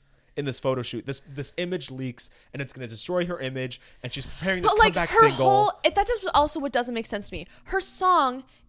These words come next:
Speaker 2: what's the name of her song again?
Speaker 1: World Class
Speaker 2: Something,
Speaker 1: Sinner.
Speaker 2: World Class Sinner.
Speaker 1: Yeah.
Speaker 2: She's
Speaker 1: Her
Speaker 2: singing
Speaker 1: mom
Speaker 2: about
Speaker 1: just
Speaker 2: having
Speaker 1: died.
Speaker 2: sex.
Speaker 1: Her mom just died, and she's learning to cope with the
Speaker 2: She,
Speaker 1: grief.
Speaker 2: and the first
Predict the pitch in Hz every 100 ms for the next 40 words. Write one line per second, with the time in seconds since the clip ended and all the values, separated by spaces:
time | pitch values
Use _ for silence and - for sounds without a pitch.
0 | - 320 - 349 359 370 359 381 381 392
1 | - 349 240 - 240 220 294 339 - -
2 | 311 302 - 226 185 208 - _ - 80
3 | 62 - - - 330 302 - 339 311 359
4 | 320 - 240 262 - 220 - - 180 214
5 | - - - _ _ 127 123 123 127 -
6 | 110 110 110 127 113 127 127 120 - 131
7 | - 147 311 302 - 104 - - 294 294
8 | - 311 330 359 - -